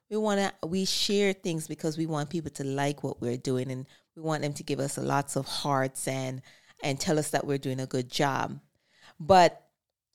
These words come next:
is that the true authentic person? Are you putting on a persona that pleases the world, or are you living your life according to what pleases you? And we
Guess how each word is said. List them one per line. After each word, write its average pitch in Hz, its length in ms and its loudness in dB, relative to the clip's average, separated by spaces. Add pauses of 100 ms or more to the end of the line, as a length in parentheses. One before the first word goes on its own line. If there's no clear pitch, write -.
(120)
is 185 200 4
that 247 180 6
the 170 80 2
true - 300 4
authentic - 680 -2
person? 143 680 0 (920)
Are 180 160 8
you 226 160 6
putting 175 280 4
on 139 160 4
a - 20 0
persona 135 800 0 (320)
that 131 180 -2
pleases 143 420 0
the 131 120 0
world, 127 560 0 (500)
or - 180 2
are 160 140 6
you 160 140 6
living 151 280 2
your 135 180 -2
life 131 440 -2 (160)
according 143 480 0
to 135 120 -4
what 131 280 -2
pleases 123 540 -6
you? 120 480 -4 (640)
And 202 160 4
we 220 220 4